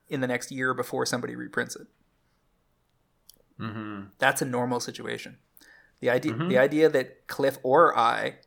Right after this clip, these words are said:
Speaker 1: would call it out because we own fifty copies of it is, is just silly pants. And in the rare occasions where one of us has mentioned something that we indeed have a bunch of, we typically are pretty good about mentioning that we have it and,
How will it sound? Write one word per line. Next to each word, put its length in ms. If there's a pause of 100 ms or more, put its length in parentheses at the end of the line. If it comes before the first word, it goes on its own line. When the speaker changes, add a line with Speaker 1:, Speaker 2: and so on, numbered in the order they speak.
(120)
Speaker 1:
would 200
call 260
it 60
out 160
because 460
we 140
own 180
fifty 340
copies 400
of 100
it 100
is, 320
is 160
just 200
silly 200
pants. 360 (340)
And 100
in 60
the 80
rare 420
occasions 840 (160)
where 180
one 220
of 100
us 180
has 300
mentioned 480
something 400
that 160
we 400
indeed 360
have 200
a 60
bunch 260
of, 400 (540)
we 160
typically 480
are 60
pretty 240
good 260
about 240
mentioning 400
that 160
we 100
have 280
it 180 (1040)
and, 340